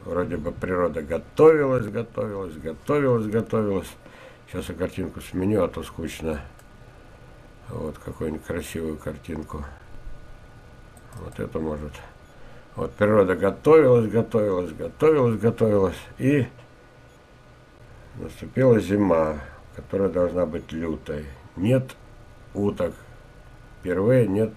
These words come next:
на Енисее уток. Нету. Это значит, что я уже это почуяли, вроде бы беду, улетели. А так бывало, зимовали, большие табуны зимовали. Они четко разбирались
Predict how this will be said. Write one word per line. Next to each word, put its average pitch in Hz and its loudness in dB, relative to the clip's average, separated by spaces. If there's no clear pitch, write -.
на 78 -10
Енисее 85 -6
уток. 78 -10
Нету. 90 -2
Это 80 -8
значит, 113 0
что - -8
я 92 -2
уже 85 -4
это 76 -12
почуяли, 110 -2
вроде 101 0
бы 92 -4
беду, 82 -4
улетели. 82 -6
А - -8
так 113 0
бывало, 101 4
зимовали, 85 2
большие 78 -4
табуны 90 -4
зимовали. 76 -6
Они 90 -4
четко 104 0
разбирались 82 2